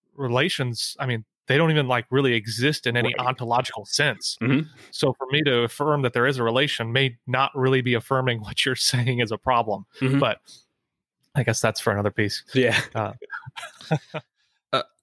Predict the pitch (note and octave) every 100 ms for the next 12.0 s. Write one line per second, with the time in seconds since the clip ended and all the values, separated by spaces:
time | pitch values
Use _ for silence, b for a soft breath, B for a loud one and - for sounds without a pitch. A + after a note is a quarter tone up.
0 | _ - - C#3 G#3 C3+ A#2+ B2 D3+ A#2+
1 | A2+ A2+ A#2 A#2 G#2 G#2+ G#2+ - G#2 G2+
2 | F#2+ - - - A#2 A2+ G#2 G2 F2 G2
3 | G2 F#2+ G2+ A#2 G2+ - C3 A#2+ G#2 F#2+
4 | F#2 F#2+ - F#2 - F#2+ G2 F2+ F#2+ -
5 | F2+ E2+ - _ - F#2+ F#2 - F#2 F#2
6 | F2+ G2+ - _ - F#2+ E2+ F2 D#2+ F#2
7 | - F#2 G2 F#2+ F2 E2 E2+ - F2+ F2+
8 | F2+ - F2+ F2 F2 E2+ F#2 _ - E2+
9 | E2 - F2+ - - _ _ _ _ _
10 | _ _ _ _ - F#2+ F#2 F#2 F2+ F2+
11 | F2 F2 E2+ F2 E2+ - - F2+ F2